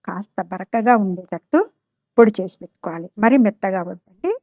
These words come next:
కాస్త బరకగా ఉంటే బాగుంటుంది. తర్వాత ముందుగానే ఉడికించిన కందిపప్పులో కాస్త పసుపు, అలాగే కారము, ఉప్పు, మనం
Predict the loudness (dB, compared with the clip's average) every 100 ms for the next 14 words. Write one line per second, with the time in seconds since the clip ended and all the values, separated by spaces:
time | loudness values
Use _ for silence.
0 | _ -2 -2 -4 -8 -8 -6 -2 -2 -2
1 | -6 -8 -4 -4 -4 -10 _ _ _ _
2 | _ _ _ _ _ _ -4 -2 -2 -8
3 | -6 -6 -8 _ _ _ _ _ -2 0
4 | 2 0 -2 -8 -8 -8 -6 -8 -8 -10
5 | -6 -6 -6 -8 -12 -8 -6 -6 _ _
6 | _ _ _ -6 -6 -8 -10 -6 -4 -4
7 | -2 -2 -2 _ _ _ _ _ -4 -2
8 | -4 -8 -14 _ _ _ 2 4 6 4
9 | 2 0 -6 _ _ _ _ -2 -2 -4
10 | _ 2 2 -2 _ _ _ _ _ _
11 | _ _ _ _ _ _ _ _ _ -2
12 | 2